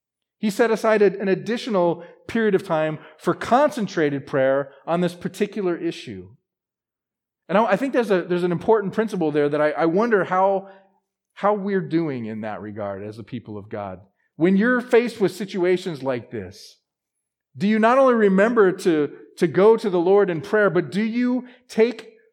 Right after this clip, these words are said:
the, um, do, do you plan out, are you strategic enough, if you will, to actually say, "Let me set aside time"? I think we can pray at all times. We should pray without ceasing.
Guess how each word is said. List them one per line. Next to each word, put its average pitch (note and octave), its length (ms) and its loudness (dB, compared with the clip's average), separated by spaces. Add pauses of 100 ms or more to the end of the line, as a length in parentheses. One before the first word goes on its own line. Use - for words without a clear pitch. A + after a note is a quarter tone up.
(400)
the, F3+ 420 -2
um, C#3 560 -4
do, G3+ 160 -6
do F3+ 140 -4
you F#3+ 80 2
plan A3 500 -4
out, E3+ 160 0
are E3 40 2
you F#3 120 -2
strategic G#3 720 -6
enough, C3+ 240 -6
if C#3+ 120 -8
you C#3+ 120 -4
will, C3 260 -2 (180)
to F#3+ 100 -2
actually F3+ 260 -4
say, F3+ 180 -2
"Let G3 220 0
me A#3+ 100 -4
set - 340 -4
aside D3+ 840 -4 (240)
time"? G2+ 640 -10 (1500)
I E3+ 80 -2
think A#3+ 140 -2
we B3 100 -4
can G3 140 -2
pray F#3+ 760 0
at D3+ 140 0
all E3 220 2
times. F#2+ 600 -10
We F3+ 120 -6
should F#3 200 -6
pray G3+ 220 0
without F3 380 -2
ceasing. G2+ 640 -12